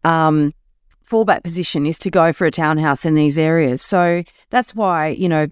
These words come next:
the unit story in Sydney is complicated because then, you, you know, not far away from some of these, you get mega cities like, you know, bloody Mascot. You know, you drive through there, it is like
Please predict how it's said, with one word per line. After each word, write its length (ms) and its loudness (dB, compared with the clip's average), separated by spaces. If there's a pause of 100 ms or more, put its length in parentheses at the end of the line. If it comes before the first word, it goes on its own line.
(280)
the 120 0
unit 460 4
story 420 2
in 100 0
Sydney 580 -2
is 360 -2
complicated 760 -2
because 240 -2
then, 160 2
you, 100 4
you 140 0
know, 140 2
not 200 0
far 200 2
away 200 4
from 160 -2
some 220 -2
of 100 -6
these, 380 -2 (300)
you 140 0
get 220 2
mega 460 2
cities 420 -2
like, 240 4
you 100 -2
know, 200 2
bloody 240 0
Mascot. 640 0
You 140 0
know, 100 4
you 160 2
drive 340 0
through 200 2
there, 200 4
it 60 2
is 180 0
like 360 2